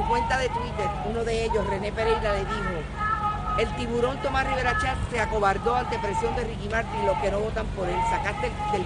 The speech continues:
Código Civil las protecciones de libertad religiosa y de niño por nacer. Tommy, nos has decepcionado.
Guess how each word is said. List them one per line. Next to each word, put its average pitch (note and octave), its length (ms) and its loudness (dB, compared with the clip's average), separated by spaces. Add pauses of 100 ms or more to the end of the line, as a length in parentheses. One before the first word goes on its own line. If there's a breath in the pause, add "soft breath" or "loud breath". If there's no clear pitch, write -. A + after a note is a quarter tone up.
Código A3 320 0
Civil B5 320 2
las G3 120 2
protecciones A3+ 640 -2
de A3 80 -2
libertad F3+ 460 -2
religiosa A3 540 0 (500)
y A#3 60 0
de A3 100 4
niño G#3+ 300 0
por A3 140 0
nacer. F#3 360 -2 (100)
Tommy, A#3+ 280 0
nos F#3 180 -4
has F#3 160 -4
decepcionado. F3 840 -2